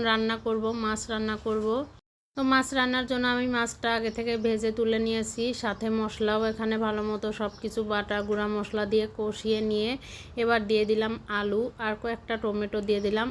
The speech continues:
আর বাকি টমেটো আমি পরে, আহ, ঝোল দেওয়ার সময় দিয়ে দিব।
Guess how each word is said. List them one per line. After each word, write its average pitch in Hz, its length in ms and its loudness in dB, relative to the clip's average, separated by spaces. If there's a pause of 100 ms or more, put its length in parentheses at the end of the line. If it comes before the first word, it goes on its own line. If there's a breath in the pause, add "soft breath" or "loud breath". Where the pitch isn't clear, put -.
আর 233 140 -4
বাকি 220 300 -2
টমেটো 214 420 0
আমি 214 340 0
পরে, 208 320 2
আহ, 220 600 -6
ঝোল 220 280 2
দেওয়ার 214 220 4
সময় 220 340 -2
দিয়ে 208 240 2
দিব। 202 400 0